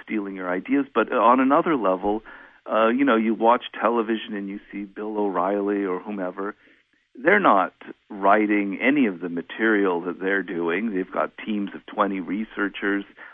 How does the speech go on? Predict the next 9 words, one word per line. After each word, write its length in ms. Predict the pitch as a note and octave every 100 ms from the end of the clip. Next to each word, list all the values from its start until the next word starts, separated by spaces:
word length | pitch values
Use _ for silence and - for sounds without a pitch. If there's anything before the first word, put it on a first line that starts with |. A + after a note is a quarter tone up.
| -
All 260 | A2+ C3 A2+
of 80 | G2+
their 160 | F#2
wit 320 | E2+ F#2 G#2+
and 220 | - F2+ E2+
wisdom 580 | G2 G2+ G#2 G2+ G2 F#2
is 140 | F#2 - -
coming 280 | G2+ G2+ G2+ - -
f-, 120 | G2